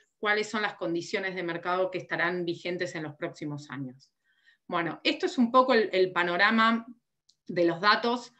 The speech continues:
Lo último que no les comenté, pero que está disponible también para todos los que quieran hacerlo, es la posibilidad de filtrar todos estos datos, tanto por tipo de proyecto, para entender qué es lo que pasa con estos,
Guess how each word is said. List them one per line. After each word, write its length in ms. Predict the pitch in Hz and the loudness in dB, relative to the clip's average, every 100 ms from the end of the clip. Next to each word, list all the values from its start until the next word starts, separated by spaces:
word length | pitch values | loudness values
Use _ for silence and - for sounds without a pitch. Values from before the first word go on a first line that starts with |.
| - - - | -20 -16 -4
Lo 180 | 196 | 2
último 440 | 220 262 262 240 226 | 4 4 4 4 4
que 300 | 202 190 185 | 2 2 2
no 160 | 202 | 2
les 100 | 202 | -2
comenté, 540 | 202 190 190 220 247 247 | -4 -4 -2 2 4 4
pero 180 | 226 175 | 2 0
que 100 | 175 | -2
está 180 | - 196 | -2 -2
disponible 580 | 196 - 185 208 208 | -2 -4 -4 -2 -2
también 460 | 180 165 170 196 190 | -2 -2 -2 -2 -2
para 240 | 190 170 | -2 -2
todos 200 | 175 202 | -2 -2
los 160 | 185 175 | -2 -6
que 140 | - | -8
quieran 260 | 151 180 175 | -6 -4 -4
hacerlo, 640 | 180 - 254 247 254 254 254 - - | -2 2 2 4 2 0 -4 -20 -14
es 180 | - 190 | -6 0
la 160 | 202 190 | 0 0
posibilidad 560 | 180 - 165 185 196 | -6 -4 -2 2 2
de 80 | 196 | 0
filtrar 840 | 190 180 170 233 254 254 240 220 - | -4 -6 -4 4 8 8 6 2 -2
todos 300 | 214 202 208 | -4 -2 -8
estos 300 | - 180 170 | -6 -6 0
datos, 500 | 208 226 226 226 - _ _ _ | 0 0 -4 -6 -12 _ _ _
tanto 420 | 240 262 262 254 | 4 4 4 2
por 240 | 208 185 - | 0 -4 -4
tipo 240 | 214 202 | -4 0
de 100 | 190 | 0
proyecto, 600 | 185 175 - 269 269 233 | -2 -2 2 2 0 -2
para 120 | 190 | 0
entender 440 | 165 170 175 196 196 | 0 -2 -2 -2 -2
qué 80 | 226 | -2
es 60 | |
lo 120 | 208 | -2
que 140 | 190 175 | -4 -2
pasa 320 | 196 214 202 | 0 0 -4
con 120 | 175 | -4
estos, 600 | 175 - 165 160 - - | -6 -8 -8 -8 -16 -20